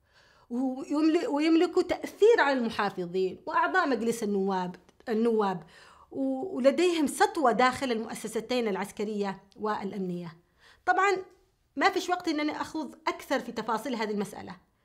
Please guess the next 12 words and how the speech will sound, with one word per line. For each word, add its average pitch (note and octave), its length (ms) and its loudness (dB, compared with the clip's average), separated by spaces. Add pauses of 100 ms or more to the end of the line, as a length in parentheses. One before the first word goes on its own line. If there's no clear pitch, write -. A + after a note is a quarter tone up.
(800)
معظم F4+ 360 2
اليمنيين C4+ 580 0
يعرفوا C4+ 480 -2 (140)
ويدركوا C4+ 640 0 (260)
كيف D#4 200 -2
أدير A3 260 -2
هذا F#3 240 -4
ال-، F3+ 160 -10 (220)
هذا F#3 240 -6
العبث، F3+ 340 -12 (1120)
وكيف F#4 340 0
تم A#4 540 4